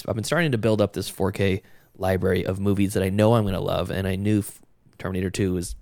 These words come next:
bound to be on that list, so I bought it a while ago. Never took the time to watch it, knowing that we watched it for the show. And finally getting to watch it again, it is a absolute joy to watch this movie. It is so fun,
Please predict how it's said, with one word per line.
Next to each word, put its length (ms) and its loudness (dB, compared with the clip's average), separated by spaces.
bound 320 2
to 60 -4
be 140 2
on 140 -2
that 160 -2
list, 240 -4
so 80 -8
I 60 -8
bought 260 -2
it 180 0
a 60 -10
while 240 4
ago. 220 0
Never 240 2
took 240 -2
the 60 -20
time 260 -8
to 60 0
watch 280 -2
it, 140 -2
knowing 260 4
that 80 0
we 140 -2
watched 300 0
it 120 -6
for 120 -4
the 80 -4
show. 380 -2
And 100 -10
finally 260 4
getting 200 4
to 80 0
watch 240 2
it 40 -6
again, 500 -2
it 280 -2
is 460 2
a 340 4
absolute 600 0
joy 480 0
to 120 -4
watch 240 -4
this 180 -6
movie. 340 -8
It 80 -6
is 260 -2
so 400 2
fun, 520 0